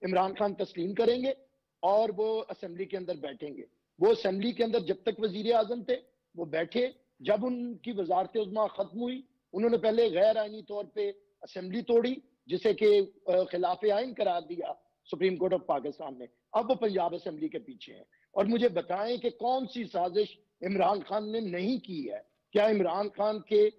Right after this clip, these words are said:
अ, तरीन साहब ने वजीर खजाना पंजाब को टेलीफोन नहीं किया कि मुल्क को डिफॉल्ट करवाएं?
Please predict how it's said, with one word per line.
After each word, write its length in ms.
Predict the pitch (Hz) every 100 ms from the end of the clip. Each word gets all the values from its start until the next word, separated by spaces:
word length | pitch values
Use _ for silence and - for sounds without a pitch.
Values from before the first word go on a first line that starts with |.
| _ _ _ _
अ, 160 | 160 180
तरीन 460 | 180 175 185 220
साहब 360 | 214 - 202 185
ने 240 | 202 202 202 _ _ _
वजीर 360 | 160 175 208 214
खजाना 480 | 208 165 170 185 196
पंजाब 500 | 190 160 147 175 -
को 80 | 196
टेलीफोन 540 | - 170 185 208 196 - _ _ -
नहीं 300 | 160 165 220
किया 320 | 226 233 240
कि 120 | 240
मुल्क 200 | 214 214
को 80 | 226
डिफॉल्ट 500 | 196 202 190 214 208
करवाएं? 360 | 220 208 214